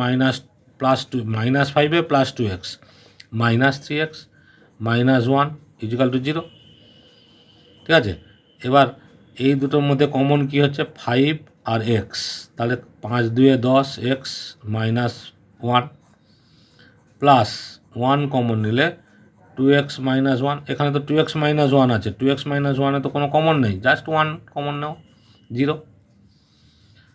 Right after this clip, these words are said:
তাহলে কি দাঁড়ালো? ফাইভ এক্স প্লাস ওয়ান, যে দুটো ব্র্যাকেটের মধ্যে আছে সেটা একটা লিখবো, টু এক্স মাইনাস ওয়ান, আর যে দুটো ব্র্যাকেটের বাইরে পড়ে আছে,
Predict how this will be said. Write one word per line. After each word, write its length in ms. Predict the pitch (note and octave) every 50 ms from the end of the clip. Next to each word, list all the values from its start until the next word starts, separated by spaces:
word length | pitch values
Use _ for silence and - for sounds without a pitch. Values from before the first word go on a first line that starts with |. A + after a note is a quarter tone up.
| _ _ _ _ _ _ _ _ _
তাহলে 200 | - A2+ A2+ A#2 A2+ -
কি 80 | - C3 B2+
দাঁড়ালো? 360 | B2+ B2+ C3 C3 C3+ C#3+ D#3 F3 F3 - - _ _ _ _ _ _ _ _ _ _ _ _ _ _ _ _ _ _
ফাইভ 360 | - - A2 A#2 B2+ C3 C#3 C#3 C3+ C#3 C#3+ D3 D#3
এক্স 220 | D#3 D#3 - - - - - - - - - _ _ _ _ _
প্লাস 280 | B2+ B2+ B2+ C3 C3+ - C3+ C3+
ওয়ান, 160 | C3+ C#3 D3 D#3+ - - - - _ - - _ _ _ _ _ _ _ - -
যে 200 | G#2 G2+ A2 C3 C3+ B2+ B2
দুটো 180 | B2 B2+ C#3 C3 A2+
ব্র্যাকেটের 520 | B2 B2+ B2 - C#3+ C#3 C#3 C#3+ C#3+ C#3+ C#3 C3
মধ্যে 260 | C#3 C3+ B2+ A#2 D3 C#3+ C3+ B2+
আছে 200 | B2+ - D3+ D3 D3 D3 - _ _ _ _ _ _ _ _ _ -
সেটা 200 | - A#2+ A#2 - C3 C3
একটা 160 | - - - C3+ B2+
লিখবো, 240 | C3+ B2+ B2 B2+ C#3+ C#3+ C#3+ -
টু 60 | B2 B2 C3 C#3
এক্স 140 | C#3 C#3 - C3+ C3
মাইনাস 360 | B2 B2+ C3 C3+ C#3 C3+ B2 B2+ D3
ওয়ান, 140 | D#3 D#3+ D#3+ E3 - _ _ - - - _ _ - A2
আর 80 | A2+ G#2 G2+ F#2+
যে 100 | A#2 B2+ B2 A#2
দুটো 160 | A#2+ - C3 A#2 G2+
ব্র্যাকেটের 440 | A#2+ A#2+ - - C#3 B2+ C#3+ C3+ A2 G2 G#2
বাইরে 260 | A2+ B2+ C3+ C#3 D3 C#3 C#3+
পড়ে 140 | C#3+ C#3+ C#3
আছে, 120 | C#3 C#3+